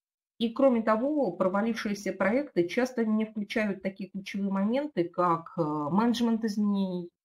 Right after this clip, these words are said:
определение бизнес-процессов и документа оборота, но и возможность, э, пилотного внедрения также не закладывают.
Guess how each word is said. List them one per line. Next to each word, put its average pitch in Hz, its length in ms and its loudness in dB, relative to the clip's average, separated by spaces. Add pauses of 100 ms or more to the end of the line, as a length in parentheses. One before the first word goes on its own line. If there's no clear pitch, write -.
(420)
определение 185 720 0
бизнес-процессов 190 1000 -4 (560)
и 226 100 0
документа 180 760 -4 (220)
оборота, 170 720 -2 (540)
но 254 160 2
и 226 460 -2
возможность, 196 920 0
э, 165 560 2
пилотного 160 540 2
внедрения 202 800 -2
также 196 480 0
не 175 320 -2
закладывают. 135 720 -2